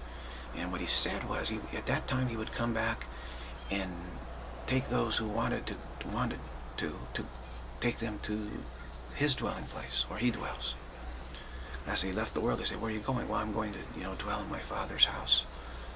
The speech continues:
Uh, I'm going to, going to create a dwelling place for you, actually. A-, and then I'll come back and take you to that place with me." This is what Scripture has said. So apparently,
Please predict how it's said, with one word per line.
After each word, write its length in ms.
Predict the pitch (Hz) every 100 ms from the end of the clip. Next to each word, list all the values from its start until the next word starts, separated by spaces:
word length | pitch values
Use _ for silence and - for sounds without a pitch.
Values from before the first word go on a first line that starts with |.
| -
Uh, 40 | -
I'm 380 | - - - -
going 160 | 107
to, 80 | 85 - -
going 180 | - 101
to 40 | -
create 300 | - 95 82
a 20 |
dwelling 320 | 117 110 110
place 260 | - - -
for 120 | -
you, 140 | -
actually. 420 | - - - - - - - - - - - - - -
A-, 40 | -
and 480 | - - - - 98 - 87 - -
then 180 | 104
I'll 80 | 95
come 160 | - 107
back 240 | 95 -
and 100 | -
take 200 | - 101 -
you 100 | 87 87
to 80 | -
that 200 | 87 82 -
place 260 | 135 -
with 180 | - - -
me." 60 | - - - - - - -
This 200 | 139 156
is 140 | 135 120
what 160 | 120
Scripture 380 | - 175 180 -
has 140 | 87 -
said. 200 | - - - - - - - - -
So 200 | - 110 107 110 110 - - -
apparently, 520 | 143 190 214 - -